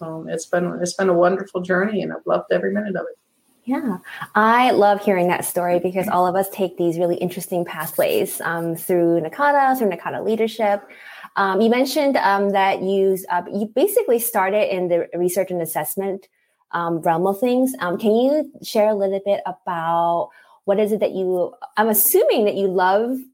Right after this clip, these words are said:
Speaker 2: those things, which is why you've dedicated your career to it.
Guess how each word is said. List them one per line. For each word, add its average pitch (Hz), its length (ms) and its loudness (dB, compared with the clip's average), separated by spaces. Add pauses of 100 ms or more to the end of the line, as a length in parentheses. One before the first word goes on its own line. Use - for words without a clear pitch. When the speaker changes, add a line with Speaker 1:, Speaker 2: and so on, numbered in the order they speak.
(100)
Speaker 2:
those 262 220 -2
things, 320 400 -4 (100)
which 233 180 0
is 214 120 0
why 226 80 4
you've 208 220 2
dedicated 208 400 0
your 214 100 0
career 196 280 -2
to 254 120 -6
it. 311 180 -2